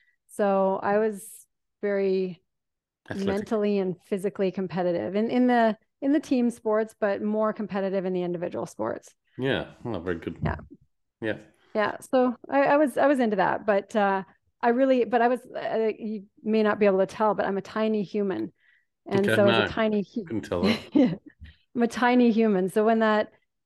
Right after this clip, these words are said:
Speaker 1: when it comes down to, you know, as a, as a ten-year-old or a, a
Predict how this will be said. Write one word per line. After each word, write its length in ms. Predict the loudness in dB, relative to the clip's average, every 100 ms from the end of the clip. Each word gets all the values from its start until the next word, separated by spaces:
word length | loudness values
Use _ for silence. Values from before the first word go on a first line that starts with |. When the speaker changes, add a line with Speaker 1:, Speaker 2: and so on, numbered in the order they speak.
| _
Speaker 1:
when 160 | -4 -2
it 80 | -2
comes 300 | 0 0 2
down 320 | 2 2 -2
to, 580 | -2 0 2 2 -2 -6 _ _ _ _ _ _
you 120 | -6
know, 180 | -4 0
as 160 | 0 0
a, 320 | 0 0 -2
as 220 | -4 -4
a 480 | -2 -2 0 0 -2 -8 _ _ _ _ _ _ _ _ _ -6
ten-year-old 760 | -4 -2 -2 -2 0 -2 -2
or 140 | -2 0
a, 300 | -2 -4 -6
a 260 | -6 -6